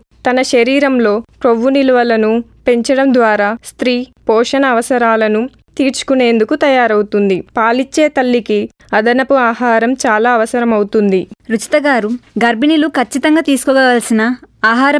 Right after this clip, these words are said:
Speaker 2: పదార్థాలు ఏమిటో వివరించండి.
Speaker 1: మహిళలకు గర్భ నిర్ధారణ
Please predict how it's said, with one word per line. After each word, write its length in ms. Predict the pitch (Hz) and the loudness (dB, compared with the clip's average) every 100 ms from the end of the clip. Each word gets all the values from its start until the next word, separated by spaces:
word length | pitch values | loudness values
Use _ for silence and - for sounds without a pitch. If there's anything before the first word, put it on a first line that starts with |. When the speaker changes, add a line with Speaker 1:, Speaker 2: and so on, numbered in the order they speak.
| 294 | 0
Speaker 2:
పదార్థాలు 440 | 254 240 214 233 220 | 0 0 0 0 2
ఏమిటో 260 | 202 196 214 | 0 0 0
వివరించండి. 560 | 202 180 170 175 156 151 - - 226 | 0 0 -2 -6 -10 -10 -16 -8 -2
Speaker 1:
మహిళలకు 600 | 240 247 302 320 302 240 233 247 - 226 | -2 0 0 0 0 -2 -2 -4 -8 -2
గర్భ 240 | 220 214 269 277 | -2 0 0 0
నిర్ధారణ 540 | 247 247 269 277 277 | 0 0 0 0 -2